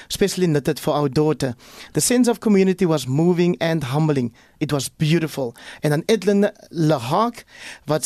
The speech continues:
sê, "My neef het 'n winsgewende tyd gehad met sy pineappelbier besigheid tydens die inperking van alkohol. Hy het 'n nuwe wasmasjien gekoop vir sy meisie en 'n kombuis aangebou by sy makoko." <laughs>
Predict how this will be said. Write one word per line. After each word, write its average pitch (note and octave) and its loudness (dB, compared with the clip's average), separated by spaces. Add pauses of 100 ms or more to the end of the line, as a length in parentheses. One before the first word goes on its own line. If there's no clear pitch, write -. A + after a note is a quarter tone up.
(100)
sê, F3+ 4
"My E3+ 4
neef A3 6
het G3+ 0
'n F3 0
winsgewende B3 0
tyd G#3 0
gehad E3 -2 (340)
met D#3 -2
sy G3+ 2
pineappelbier F3 2
besigheid E3 -2
tydens F#3 2
die F#3 2
inperking G3 0 (300)
van F3 -2
alkohol. F3+ 0 (260)
Hy - -2
het E3+ 2
'n F#3 2
nuwe G#3+ 4
wasmasjien A3 2
gekoop G#3+ 2
vir F#3 -4
sy F3+ -2
meisie F3+ 2 (320)
en E3 0
'n E3 0
kombuis E3 0
aangebou D#3+ -2 (280)
by D#3 2
sy D3+ -2
makoko." D3+ -4 (360)
<laughs> A3 2